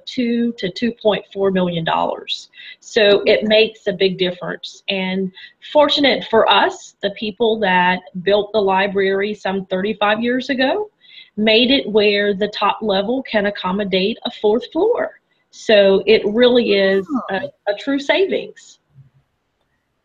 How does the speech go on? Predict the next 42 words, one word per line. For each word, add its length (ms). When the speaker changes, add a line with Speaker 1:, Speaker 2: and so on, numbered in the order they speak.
Speaker 2:
So 320
they 180
already 440
knew 400
it 40
was 120
going 260
to 100
expand, 560
or 140
they 460
guessed 340
that 100
it, 260
that 140
it 120
might, 260
huh? 220
Speaker 1:
I 140
think 180
we 80
were 120
just 240
fortunate 560
to 40
have 240
some 200
visionary 600
folks 360
in 80
the 80
past. 500
Speaker 2:
How 120
about 480
that? 340
Because 360
I, 260
I 120
know 220
when 180
the 100
Chicago 880